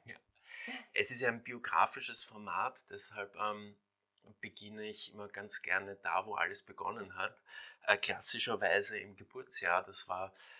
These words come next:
bei Ihnen neunzehnhundertsiebenundfünfzig. Ähm, Sie sind ja die Tochter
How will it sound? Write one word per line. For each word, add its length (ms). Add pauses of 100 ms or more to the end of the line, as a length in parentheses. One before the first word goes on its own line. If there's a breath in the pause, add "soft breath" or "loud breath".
(200 loud breath)
bei 120
Ihnen 300
neunzehnhundertsiebenundfünfzig. 1500 (760 loud breath)
Ähm, 380
Sie 220
sind 300
ja 100
die 160
Tochter 760